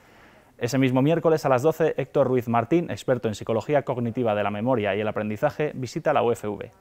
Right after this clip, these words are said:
Impartirá la conferencia online Conoce tu cerebro para aprender a aprender. También el miércoles, el padre José Manuel Salazar presentará de doce y media a dos una conferencia organizada por el Club Magda Arnold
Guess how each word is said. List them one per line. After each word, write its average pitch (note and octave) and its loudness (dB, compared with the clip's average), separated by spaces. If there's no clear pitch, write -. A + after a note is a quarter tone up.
Impartirá A#2 2
la C3+ 4
conferencia C3+ -2
online D#3 0
Conoce B2+ -2
tu B2 -6
cerebro D#3 2
para G#2+ 2
aprender G#2+ 0
a C3 2
aprender. G2+ -4
También D3+ 0
el C3 2
miércoles, C#3+ 0
el A2+ -4
padre B2+ 4
José G#2+ -10
Manuel G#2+ -2
Salazar D#3 2
presentará A#2+ 0
de G#2+ 2
doce C3+ -4
y C#3+ -2
media G#2 -2
a G#2+ -8
dos D#3+ -2
una C#3+ -2
conferencia D3+ -4
organizada C#3 0
por A#2+ 0
el G#2+ -2
Club C#3+ -2
Magda B2+ 0
Arnold D3+ -2